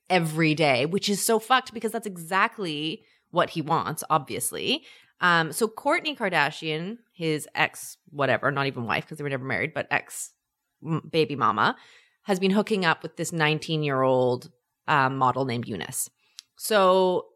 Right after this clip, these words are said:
this has broken his heart because he really always wants to be with her, but she's like, "Peace in the Middle East, you're fucking lame and I hate you. I'm moving on." So she has this hot young thing in Cannes. And then, yes, in Cannes, he hooked up with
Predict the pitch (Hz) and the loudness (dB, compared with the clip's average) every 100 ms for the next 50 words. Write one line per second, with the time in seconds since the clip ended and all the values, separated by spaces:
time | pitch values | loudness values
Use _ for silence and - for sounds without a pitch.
0 | - 202 208 220 185 208 196 196 180 262 | -2 0 0 -4 -2 0 2 0 -2 2
1 | 269 254 202 180 185 165 160 151 151 151 | 2 2 -4 -6 -2 0 2 2 0 -2
2 | 139 - 170 262 247 240 220 185 - - | -4 -6 0 2 4 4 4 4 0 0
3 | 165 156 135 - _ _ 202 190 180 165 | 0 2 2 -2 _ _ 0 0 0 -2
4 | 151 143 147 165 156 - 151 147 143 151 | -2 2 2 2 0 -8 -2 0 0 0
5 | 135 147 127 123 127 _ _ _ - 160 | 0 -2 -4 -8 -12 _ _ _ 0 2
6 | 147 139 135 127 - 139 127 120 120 - | 4 2 -2 -6 -4 -2 -2 -4 -8 -6
7 | 143 139 139 127 113 120 _ _ 151 143 | -2 -2 -2 -4 -4 -6 _ _ -2 -2
8 | 147 143 131 76 98 208 - _ - 202 | -4 -6 -4 -4 -4 -6 -12 _ -8 -4
9 | - 285 247 220 220 190 180 170 165 165 | 2 4 4 0 2 2 4 0 0 -2
10 | 156 156 151 - 196 151 123 180 _ _ | -2 -4 -8 -4 0 2 0 -8 _ _
11 | - 175 175 202 170 190 - 180 170 196 | -12 -8 -2 2 0 -2 -12 -12 -8 -4
12 | 180 185 180 175 175 143 180 165 165 160 | -2 -2 -2 -2 0 0 0 -2 2 0
13 | 156 | 0